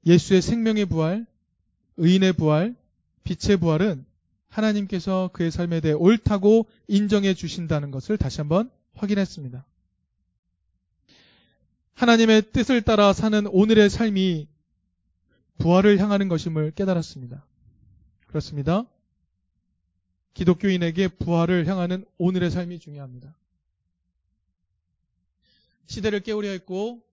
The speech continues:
통일을 위해 앞장서고 온 몸을 정말 내던졌던 문익환 목사님. 문익환 목사님 아시죠?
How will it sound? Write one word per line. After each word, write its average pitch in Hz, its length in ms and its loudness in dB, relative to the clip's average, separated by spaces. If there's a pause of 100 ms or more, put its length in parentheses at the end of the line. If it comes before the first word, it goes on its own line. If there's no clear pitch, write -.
(120)
통일을 226 400 -6
위해 190 120 -2
앞장서고 170 720 -6
온 214 120 2
몸을 196 360 2 (600)
정말 180 280 2
내던졌던 170 800 2
문익환 190 540 0
목사님. 135 420 -12 (920)
문익환 175 540 -4
목사님 156 360 -10
아시죠? 151 380 -16